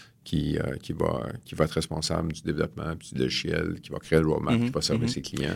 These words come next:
Speaker 2: Puis est-ce que vous avez réussi à trouver justement cet équilibre-là entre les besoins de la presse plus, ben, de la presse, qui est le client principal, puis des potentiels autres publishers ?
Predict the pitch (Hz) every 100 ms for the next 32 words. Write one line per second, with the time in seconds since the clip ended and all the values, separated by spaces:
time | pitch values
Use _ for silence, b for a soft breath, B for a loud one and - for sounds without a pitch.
0 | 107 98 - 95 98 95 95 92 - 156
1 | 233 - - - 127 147 190 165 - 170
2 | - 117 120 120 117 139 151 123 131 135
3 | - - b b b b - 98 101 101
4 | 95 92 90 90 104 95 104 110 104 98
5 | - 98 - - - - 110 127 - -
6 | 110 92 90 80 82 - 104 151 - -
7 | 87 - 98 - 87 - 104 113 - 98
8 | 95 87 - 85 - 85 - 92 90 92
9 | 107 - 101 - 90 -